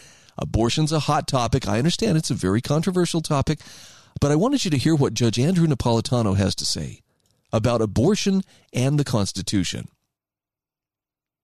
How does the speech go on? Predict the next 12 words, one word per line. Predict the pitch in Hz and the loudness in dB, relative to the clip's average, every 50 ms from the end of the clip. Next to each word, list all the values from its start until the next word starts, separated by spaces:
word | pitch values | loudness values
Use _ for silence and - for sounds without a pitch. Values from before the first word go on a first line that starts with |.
| _ _ _ _ _ _ - _ _ _ _ _ _ | _ _ _ _ _ _ -20 _ _ _ _ _ _
He | - 120 | -2 -2
starts | - - 202 233 214 - | 0 2 0 0 2 2
with | 180 139 | 0 0
a | 113 | 0
quote | - - 139 139 - | 0 2 0 0 0
from, | - - - 120 107 101 95 87 | -2 -2 0 0 2 2 0 0
uh, | 90 80 80 67 64 - - _ _ _ _ _ | 0 0 -2 -4 -6 -10 -16 _ _ _ _ _
Supreme | - - 117 - 139 151 143 | -6 -6 -2 0 0 0 2
Court | - 147 120 | 0 0 0
Justice | 107 - 120 113 - - 107 - | 0 0 -2 -2 0 -2 -2 -2
Samuel | - 135 135 139 139 127 110 101 | 0 0 0 2 2 2 2 2
Alito. | 101 92 101 107 104 92 80 67 62 - | 0 2 2 0 0 0 -4 -6 -8 -14